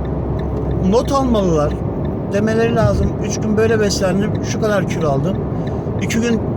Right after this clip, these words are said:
yarım beslendim, bu kadar kilo kaybettim. Kendi vücutlarını takip altına almalılar. Antrenmanlarını da erken saatte yapmaları daha iyi. Çünkü yemek yedikten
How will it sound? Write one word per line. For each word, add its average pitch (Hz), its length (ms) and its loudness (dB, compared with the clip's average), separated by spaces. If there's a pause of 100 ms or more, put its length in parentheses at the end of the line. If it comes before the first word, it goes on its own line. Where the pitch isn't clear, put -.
(440)
yarım 226 280 2
beslendim, 208 520 2
bu - 60 -2
kadar 220 280 2
kilo 107 220 2
kaybettim. - 540 2 (560)
Kendi 233 280 2 (120)
vücutlarını 240 500 2
takip 226 420 2
altına 202 320 0
almalılar. 160 500 2 (1000)
Antrenmanlarını 277 920 2
da 285 80 4 (200)
erken 285 280 2
saatte 254 420 2
yapmaları 185 480 2
daha 165 240 2
iyi. 180 300 2 (880)
Çünkü - 300 0
yemek 262 360 2
yedikten 277 480 0